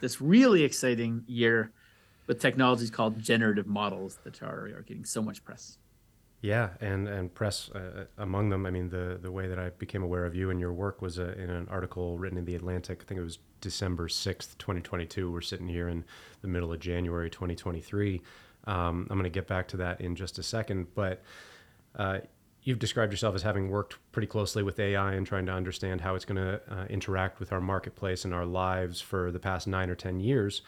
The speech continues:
Speaker 2: Uh, I think for many of us, this is something that's only really been on, you know, on the front of the screen for maybe the last year or two.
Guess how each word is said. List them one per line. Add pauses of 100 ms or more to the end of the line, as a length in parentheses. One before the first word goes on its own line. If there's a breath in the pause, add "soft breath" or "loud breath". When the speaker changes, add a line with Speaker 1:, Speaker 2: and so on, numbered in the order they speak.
(300 loud breath)
Speaker 2:
Uh,
I
think
for
many
of
us,
this
is
something
that's
only
really
been
on,
you
know,
on
the
front
of
the
screen
for (340)
maybe
the
last
year
or
two.